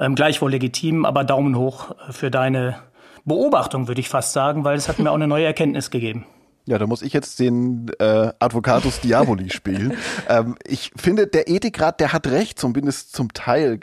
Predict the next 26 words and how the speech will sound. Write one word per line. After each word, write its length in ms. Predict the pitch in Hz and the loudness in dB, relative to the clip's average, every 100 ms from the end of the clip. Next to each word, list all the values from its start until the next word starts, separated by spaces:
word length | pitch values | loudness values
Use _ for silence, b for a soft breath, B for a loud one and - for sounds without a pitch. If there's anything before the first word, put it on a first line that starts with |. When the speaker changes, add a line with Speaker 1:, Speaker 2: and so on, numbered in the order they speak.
| - | -4
Speaker 2:
Also 300 | 110 107 95 | -4 -4 -6
gerade 480 | 87 98 120 143 139 B B B - | -4 2 2 2 -2 B B B -14
zu 140 | 120 | -8
Beginn 260 | 120 127 143 | -4 0 2
der 100 | 127 | 0
Pandemie, 560 | - 127 127 117 127 | 0 -2 -2 -4 -2
da 220 | 135 117 | 0 0
wurde 180 | 120 123 | 0 0
der 160 | 117 107 | 0 0
Lockdown 480 | 101 - 120 117 123 | -2 0 2 2 0
in 140 | 120 | -2
den 180 | 117 107 | -2 0
Medien, 600 | 113 131 127 123 117 120 - | 0 0 0 0 -2 -6 -6
ähm, 340 | 104 101 104 101 | -4 -2 -4 -6
ja, 300 | 110 101 90 - _ - | -4 -4 -4 -12 _ -10
oder 160 | - 117 | -2 -2
in 100 | 110 | -2
vielen 360 | - 214 240 | -2 0 2
Medien, 380 | 117 95 90 92 | 2 0 -4 -8
gerade 280 | 101 117 120 | -6 -4 -4
in 100 | 98 | -4
so 100 | 107 | -8
populären, 580 | - 104 101 110 143 101 | -6 -4 0 2 0 -2
als 360 | - - - | -8 -14 -6
relativ 420 | 110 127 - 107 - | -2 -2 -2 -8 -4
alternativlos 960 | 110 110 101 95 - 160 - 113 110 | -4 -4 -6 -6 -8 -10 -4 -2 -2